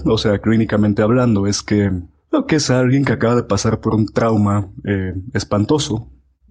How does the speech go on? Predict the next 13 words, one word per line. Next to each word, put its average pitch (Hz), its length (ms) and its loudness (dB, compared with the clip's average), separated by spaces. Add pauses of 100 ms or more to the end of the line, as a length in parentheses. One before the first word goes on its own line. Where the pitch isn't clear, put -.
(140)
O 101 140 0
sea, 98 240 -4
perdió 104 240 2
a - 20 -2
sus 110 160 -4
padres, 107 420 0
vio, 98 380 -2 (300)
vio 113 260 0
cómo, 104 600 0
eh, 95 400 -4
eran 104 240 0
asesinados. 110 760 -2 (320)
Y, 160 760 2